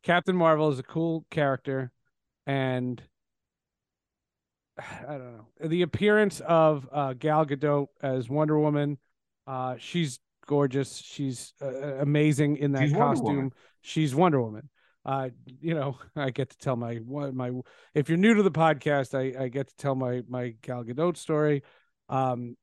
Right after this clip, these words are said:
Speaker 1: the, the, the great story about Gal Gadot is, uh, as great an actress as she is, uh, she does not have the ability to do another accent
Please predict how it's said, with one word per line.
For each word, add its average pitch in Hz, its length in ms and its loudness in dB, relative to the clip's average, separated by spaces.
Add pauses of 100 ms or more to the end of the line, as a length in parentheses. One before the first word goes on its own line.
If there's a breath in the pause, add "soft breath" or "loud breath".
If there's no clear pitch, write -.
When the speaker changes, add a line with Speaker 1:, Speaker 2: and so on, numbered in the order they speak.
(380)
Speaker 1:
the, 135 120 -16
the, 135 260 -8
the 147 60 -6
great 180 260 2
story 160 280 0
about 135 240 -8
Gal 131 200 -6
Gadot 131 400 -2
is, 127 460 -6
uh, 127 240 -6
as 127 160 -6
great 151 280 2
an 139 120 0
actress 131 580 -6 (120)
as 127 260 -8
she - 220 -12
is, 214 340 2 (400 soft breath)
uh, 143 340 2
she 165 440 -2 (240)
does 139 180 -2
not 165 140 4
have 156 160 4
the 139 100 2
ability 131 420 -2
to 131 140 -8
do 127 400 0
another 127 500 -2
accent 127 580 -6